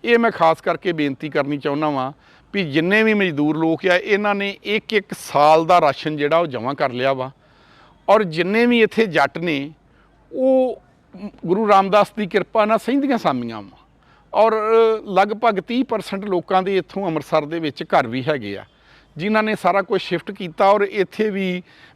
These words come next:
ਮਤਲਬ ਉਹ ਘਰਾਂ ਦੇ ਵਿੱਚ ਰਾਸ਼ਨ ਬਚ ਗਿਆ ਵਾ, ਲੋਕਾਂ ਨੇ ਉੱਪਰ ਰੱਖ ਲਿਆ ਵਾ। ਇਸ ਚੀਜ਼ ਦੀ ਬਿਲਕੁਲ ਜ਼ਰੂਰਤ ਨਹੀਂ ਆ। ਔਰ ਹੁਣ ਜਿਹੜਾ ਇਹ ਰਾਸ਼ਨ ਆ ਰਿਹਾ ਨਾ, ਉਹ ਸਾਡੇ ਇੱਥੇ ਜਿਹੜੇ ਵਾਹੀਯੋਗ ਜ਼ਿਮੀਂਦਾਰ, ਜਿਹੜੇ,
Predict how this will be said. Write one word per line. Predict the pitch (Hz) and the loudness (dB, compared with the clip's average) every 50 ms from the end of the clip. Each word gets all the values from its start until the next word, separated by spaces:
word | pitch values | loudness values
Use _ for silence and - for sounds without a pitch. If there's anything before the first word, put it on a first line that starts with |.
| - | -4
ਮਤਲਬ | 170 165 170 180 190 190 | -2 -2 0 0 0 0
ਉਹ | 180 190 - 220 202 190 190 196 190 185 175 | -2 -2 -2 2 4 6 6 6 4 2 -2
ਘਰਾਂ | - - 196 180 160 151 | -6 -4 -2 0 0 0
ਦੇ | 151 170 180 | 0 0 -2
ਵਿੱਚ | 165 165 156 - 185 | -2 -2 -4 -2 -2
ਰਾਸ਼ਨ | 170 156 156 147 - - 170 | 0 0 0 -2 -2 -6 -8
ਬਚ | 170 151 147 139 135 - | -4 -2 -2 -2 -2 -4
ਗਿਆ | 135 143 165 165 | -4 0 2 2
ਵਾ, | 160 156 156 151 | 2 2 2 0
ਲੋਕਾਂ | 151 143 143 151 151 151 - - 165 156 | 0 -2 -2 -4 -4 -4 -2 -2 -4 -2
ਨੇ | 160 | -2
ਉੱਪਰ | 160 151 - - 165 160 156 | -4 -6 -6 -4 -6 -4 -2
ਰੱਖ | 156 156 135 - - | 0 -2 -2 -2 -6
ਲਿਆ | 117 123 131 143 | -6 -2 -2 0
ਵਾ। | 151 156 160 160 156 _ _ _ - - - - _ - | 0 0 0 0 -2 _ _ _ -20 -20 -20 -20 _ -4
ਇਸ | 208 220 233 - - - | 0 0 0 0 -2 -4
ਚੀਜ਼ | 240 240 240 226 180 | -4 -2 -2 -2 -4
ਦੀ | 190 226 233 233 233 233 226 | -4 -4 -2 -2 -2 -2 -4
ਬਿਲਕੁਲ | 185 147 131 160 214 233 240 - - 226 214 220 | -6 -2 2 4 4 4 4 0 2 2 2 2
ਜ਼ਰੂਰਤ | 196 175 160 147 139 131 117 - | 2 -2 -2 -2 -2 -4 -6 -6
ਨਹੀਂ | 147 160 180 190 190 | -6 -4 -2 -2 -2
ਆ। | 190 185 190 _ _ _ _ _ _ _ _ _ _ _ - - | -4 -6 -8 _ _ _ _ _ _ _ _ _ _ _ 0 4
ਔਰ | 208 226 214 | 4 4 4
ਹੁਣ | - - 180 190 190 196 214 214 | 2 -2 -4 -4 -2 -2 -4 -2
ਜਿਹੜਾ | 190 214 220 208 220 214 208 208 - - | 0 0 2 4 6 6 4 4 2 0
ਇਹ | - 214 208 | -2 0 0
ਰਾਸ਼ਨ | 196 180 170 160 - - - 196 196 - - | 2 4 2 2 2 0 -4 -4 -4 -4 -2
ਆ | - 139 143 143 143 | 0 2 2 2 4
ਰਿਹਾ | 160 180 180 170 160 | 4 4 4 4 4
ਨਾ, | 151 160 175 175 | 2 2 2 2
ਉਹ | 165 160 - _ - 220 240 240 | 2 0 -4 _ -8 -6 -4 -4
ਸਾਡੇ | - - - 160 151 156 160 190 196 196 196 185 151 - | -4 -4 0 0 0 2 4 4 4 6 4 2 0 -4
ਇੱਥੇ | - 196 180 175 - - 202 185 165 156 151 151 | -4 -4 -4 -4 -4 -2 0 0 0 0 -2 -6
ਜਿਹੜੇ | 147 139 139 170 170 175 170 160 151 - _ _ _ - - _ _ - | -6 -6 -4 0 0 0 0 0 -2 -6 _ _ _ -20 -20 _ _ -14
ਵਾਹੀਯੋਗ | 135 120 110 139 156 175 208 220 196 160 160 160 160 160 160 | -12 -4 0 2 4 4 4 2 0 0 0 0 0 -2 -2
ਜ਼ਿਮੀਂਦਾਰ, | 160 143 147 143 151 151 139 156 156 156 156 156 | -4 -4 -2 -2 0 2 4 6 6 6 4 2
ਜਿਹੜੇ, | 151 147 151 156 165 160 156 151 147 | 0 -4 -2 -2 0 0 0 -2 -4